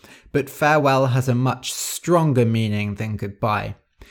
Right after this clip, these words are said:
If you say farewell to someone, it means you are not going to see them for many years. Maybe you will never see them again.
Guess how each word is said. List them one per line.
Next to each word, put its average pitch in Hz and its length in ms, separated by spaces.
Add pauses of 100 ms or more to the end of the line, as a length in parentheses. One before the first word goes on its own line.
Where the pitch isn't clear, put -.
(180)
If 165 260
you 170 100
say 147 320
farewell 135 580
to 135 120
someone, 113 720
it 127 140
means 127 400
you 123 80
are 120 60
not 135 240
going 123 220
to 120 120
see 127 260
them 117 320
for 113 560
many 156 360
years. 120 680 (320)
Maybe 160 360
you 131 260
will 123 120
never 127 260
see 120 220
them 110 140
again. 123 580